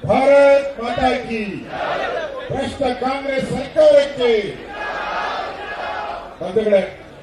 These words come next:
ಕಾಂಗ್ರೆಸ್ ಬಂದು ಕರ್ನಾಟಕವನ್ನ ಲೂಟಿ ಮಾಡೋ ಒಂದು ಸರ್ಕಾರವನ್ನ ಇವತ್ತು ನಮ್ಮ ಕಣ್ಮುಂದೆ ನಾವು ನೋಡ್ತಾ ಇದ್ದೇವೆ.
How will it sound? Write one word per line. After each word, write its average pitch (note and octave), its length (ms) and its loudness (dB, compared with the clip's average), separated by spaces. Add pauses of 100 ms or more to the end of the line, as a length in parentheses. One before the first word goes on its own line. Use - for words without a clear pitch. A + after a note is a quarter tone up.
(3500)
ಕಾಂಗ್ರೆಸ್ A#3+ 600 0 (540)
ಬಂದು G3+ 640 0 (2500)
ಕರ್ನಾಟಕವನ್ನ A3+ 800 0 (320)
ಲೂಟಿ A#3 460 -2
ಮಾಡೋ G#3 580 0 (1800)
ಒಂದು G#3+ 260 4
ಸರ್ಕಾರವನ್ನ G#3+ 840 2
ಇವತ್ತು G3+ 220 -2
ನಮ್ಮ F#3 220 -6
ಕಣ್ಮುಂದೆ F3 460 -8
ನಾವು D#3 180 -6
ನೋಡ್ತಾ C#3 320 -2
ಇದ್ದೇವೆ. A2 380 -10